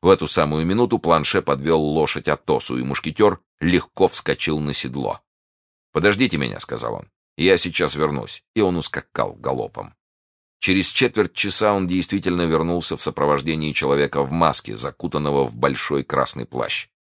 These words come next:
Лорд Винтер и трое друзей вопросительно переглянулись. Никто из них не знал этого человека. Но они решили, что, вероятно, всё так и должно быть, раз это было сделано по приказанию Атоса.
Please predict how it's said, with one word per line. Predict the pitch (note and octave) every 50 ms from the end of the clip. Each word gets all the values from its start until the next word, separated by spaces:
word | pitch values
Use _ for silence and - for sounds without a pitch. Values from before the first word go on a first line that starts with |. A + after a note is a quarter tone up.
| _ _ _ _ _ _
Лорд | D#2 E2 F#2+ F#2+ E2 -
Винтер | F#2+ G#2 G2+ - G2+ F#2
и | E2+
трое | - E2+ F2+ F2+ F2
друзей | E2 E2+ F2 D2+ F2 G2+ F#2+
вопросительно | E2 E2+ - - E2 - - F2 - E2+ F2 E2+ E2
переглянулись. | D2+ - E2 E2 D2+ D#2+ E2 F2 E2 C#2+ G#1+ G1+ - - - - _ _ _ _ _ -
Никто | D2+ - - E2
из | E2+ D#2+ C#2+ C2+
них | E2+ D#2 - -
не | F2 G2
знал | F#2 D2+ F2 F2+ D#2 A1+ G1+ - _ _
этого | - C2 - A#1 A1 A1+
человека. | - - A#1+ A1+ A#1 A1 - - - - _ _ _ _ _ _ _ _
Но | - D#2+ G2 G#2
они | G#2+ A2+ A#2 A#2
решили, | A#2 A#2 A2 - C3+ C3+ B2+
что, | A2 - -
вероятно, | G2+ F#2+ F#2 F#2+ G2+ G2+ - G2+ F#2+
всё | E2+ - G2+ F2+
так | - _ A2 G2 -
и | F#2+ F2+
должно | F2+ F2 F2 D2+ F#2 G2 F2+
быть, | E2 E2 F2 D2 C#2+
раз | D2 D2+ D2+ - -
это | C2+ C#2
было | C2+ C#2 C#2 C#2 C2+
сделано | B1 C#2 F#2+ F#2+ F#2 F2+ F2 F2 E2+
по | - D#2+ -
приказанию | - F2 E2 - E2 D#2 C#2+ D#2 D#2+ D2+ D2 D2 D2 D2 C#2+ -
Атоса. | - D2 D2 - _ D2+ B1+ - - - A1+ G1+ -